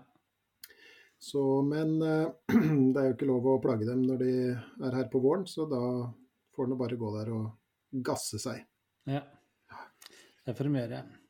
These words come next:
Speaker 1: Så det, men
Speaker 2: Ja, nå er jeg spent.
Speaker 1: Jo, vi skal videre i vår, eh, gjennomgang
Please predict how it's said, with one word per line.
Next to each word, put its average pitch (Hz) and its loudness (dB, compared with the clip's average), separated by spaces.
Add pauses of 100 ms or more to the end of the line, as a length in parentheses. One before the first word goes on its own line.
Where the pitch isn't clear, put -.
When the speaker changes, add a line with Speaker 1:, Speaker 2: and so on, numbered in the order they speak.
(500)
Speaker 1:
Så - 4
det, 185 12 (360)
men 170 6 (680)
Speaker 2:
Ja, 185 6 (220)
nå 131 -2
er 143 2
jeg 139 -2
spent. - -8 (260)
Speaker 1:
Jo, 147 2 (500)
vi 139 2
skal 135 2
videre 120 2
i 135 4
vår, 117 0
eh, 113 0 (340)
gjennomgang 127 2